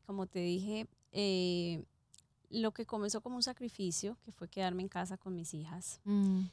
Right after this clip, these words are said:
Speaker 1: eh, luego se transformó en una bendición.
Speaker 2: Mm.
Speaker 1: Yo en mí lo podía ver como que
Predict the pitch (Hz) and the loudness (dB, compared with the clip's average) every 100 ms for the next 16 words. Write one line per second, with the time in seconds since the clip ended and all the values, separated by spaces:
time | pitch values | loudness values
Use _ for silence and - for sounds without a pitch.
0 | - _ - 185 180 170 165 147 - _ | -8 _ 0 4 4 4 2 -2 -6 _
1 | _ _ 202 208 214 233 214 208 185 175 | _ _ 0 2 0 -4 -4 -2 -2 0
2 | 175 175 180 180 165 - 143 139 - 196 | 0 0 0 0 -2 -4 -4 -6 4 6
3 | 196 180 190 - _ _ _ 165 185 185 | 6 4 0 -6 _ _ _ -2 2 4
4 | 185 185 202 - 196 180 190 220 180 196 | 4 4 2 2 2 2 2 0 -2 -4
5 | 170 175 175 170 170 180 180 185 180 - | -6 -6 -4 -2 0 -2 -4 -4 -4 -4
6 | 147 | -6